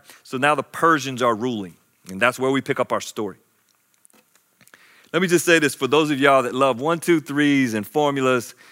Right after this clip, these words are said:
those have great value. I'm not against them. But a lot of the Old Testament and even the Bible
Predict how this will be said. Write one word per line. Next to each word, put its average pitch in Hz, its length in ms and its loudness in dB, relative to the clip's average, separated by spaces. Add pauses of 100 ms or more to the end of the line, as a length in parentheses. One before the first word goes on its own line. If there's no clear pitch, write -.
(180)
those 113 160 -4
have 101 200 0
great 127 240 0
value. 110 460 0
I'm 98 100 -10
not 98 180 -4
against 113 360 -8
them. 101 240 -8
But 113 160 -4
a 92 80 -8
lot 139 480 -2
of 117 80 -4
the 104 60 -12
Old 131 260 -4
Testament 123 480 -8
and 104 80 -6
even 131 240 -4
the 90 80 -12
Bible 196 640 -8